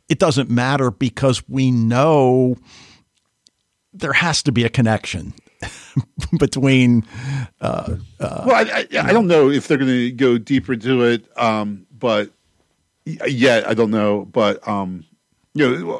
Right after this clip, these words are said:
Speaker 2: one thing we just say is that, like, even though she has, quote unquote, forgotten about the Doctor, she really hasn't, right? Um, b-, by naming her daughter
Speaker 1: Right.
Speaker 2: Rose, for starters.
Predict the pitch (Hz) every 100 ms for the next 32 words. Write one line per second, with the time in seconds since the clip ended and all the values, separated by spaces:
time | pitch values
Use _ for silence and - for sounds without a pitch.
0 | - 170 165 196 160 131 123 - 175 143
1 | 117 139 117 107 120 107 170 165 147 131
2 | 135 120 104 101 98 - 113 107 95 -
3 | _ _ _ - 120 113 98 110 95 110
4 | 123 92 87 87 82 90 87 85 - 92
5 | 90 _ _ _ _ _ _ - 143 135
6 | 113 95 151 135 - - _ _ _ _
7 | _ 98 98 95 _ _ _ _ _ _
8 | _ _ _ _ 240 - 95 90 90 -
9 | 117 92 107 101 101 101 95 90 - 92
10 | 92 214 92 - - - - 98 - 123
11 | 165 - -